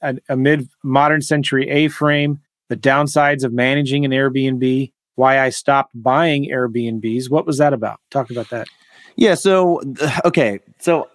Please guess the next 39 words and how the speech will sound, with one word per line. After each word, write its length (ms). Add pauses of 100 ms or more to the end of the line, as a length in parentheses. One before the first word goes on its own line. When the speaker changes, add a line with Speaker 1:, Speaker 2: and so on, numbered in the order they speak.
Speaker 2:
for 160
me, 380 (320)
I've, 360 (760)
I've 160
evolved 480
past 320
being 260
just 500 (200)
an 80
Airbnb 720
operator, 480
right? 240
Like, 180
that's 300
what 80
I 80
started 500
at. 240 (480)
Speaker 1:
Uh-huh. 100
Speaker 2:
And 160
then 480
I 60
became 320
a 80
YouTuber, 600 (320)
and 180
then 160
that 220
became 280
my 120
platform. 800 (460)
And 200
then, 600
you 140
know, 160
I 80
started 520
my 180
educational 680